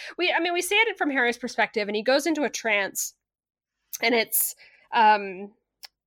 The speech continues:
it ends up being, like, a, he,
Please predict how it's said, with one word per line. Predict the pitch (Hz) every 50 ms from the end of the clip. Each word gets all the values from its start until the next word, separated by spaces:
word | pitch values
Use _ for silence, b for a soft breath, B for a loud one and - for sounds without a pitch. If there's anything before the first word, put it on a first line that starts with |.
| _ _ _ -
it | 240 247 - - _ -
ends | - 247 247 254 254 247 247
up | 277 247 240 247
being, | 254 247 226 226 220 220 214
like, | 208 220 214 202 -
a, | 208 202
he, | 196 - - - - 202 - - - - - 226 214 208 208 208 208 202 202 202 202 202